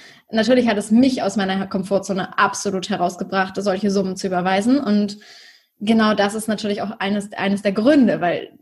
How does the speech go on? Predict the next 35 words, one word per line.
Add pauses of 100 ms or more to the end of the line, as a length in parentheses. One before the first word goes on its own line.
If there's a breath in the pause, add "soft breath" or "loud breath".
auch
wenn
du
einmal
eine,
eine,
eine
höhere
Summe
überwiesen
hast,
vielleicht
sind's
für
dich
gerade
zehntausend,
vielleicht
sind's
fünfzigtausend,
vielleicht
sind's
hunderttausend, (200 loud breath)
was
auch
immer, (380 loud breath)
ähm, (720)
wenn
du
das
das
erste
Mal
getan
hast,